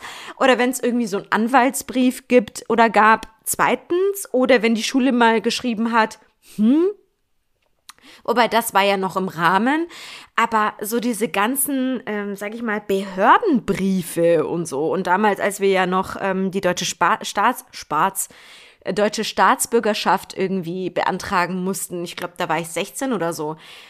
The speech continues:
Oh mein Gott! Oder als ich für meinen Vater zum Beispiel oder für meine Eltern irgendwelche behördlichen Brü-, Brü-, Briefe, Briefe, ich, ich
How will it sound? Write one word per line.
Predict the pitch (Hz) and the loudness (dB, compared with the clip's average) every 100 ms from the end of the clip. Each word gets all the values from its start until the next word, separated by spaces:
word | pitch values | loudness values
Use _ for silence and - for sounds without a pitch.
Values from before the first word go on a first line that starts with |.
| _ _ - | _ _ 0
Oh | 240 269 320 415 - _ _ | 4 6 6 4 0 _ _
mein | 180 202 196 185 185 180 | -6 0 2 0 -2 2
Gott! | 202 349 254 180 170 - _ _ - | 6 8 6 4 -4 -16 _ _ -2
Oder | 254 262 254 - | 2 4 2 2
als | 240 247 | 0 -2
ich | 240 | -8
für | 233 | -6
meinen | 226 214 | -4 -4
Vater | 214 233 262 254 | -2 -4 -4 -6
zum | 233 | -4
Beispiel | 220 220 - 220 | -4 -4 -6 -8
oder | 214 | -8
für | 214 | -8
meine | 202 196 | -6 -4
Eltern | 175 214 233 202 | -4 -4 -6 -6
irgendwelche | 180 208 208 214 | -6 -6 -6 -6
behördlichen | 196 196 190 208 214 214 | -6 -4 -4 -4 -8 -8
Brü-, | 180 214 226 | -4 -6 -6
Brü-, | - 202 - | -8 -10 -10
Briefe, | 147 - 175 220 - - 165 - - _ | -16 -6 -6 -6 -8 -10 -10 -16 -20 _
Briefe, | 175 269 269 190 | -2 -2 -2 -6
ich, | - 190 - _ _ _ | -6 -12 -14 _ _ _
ich | - | -20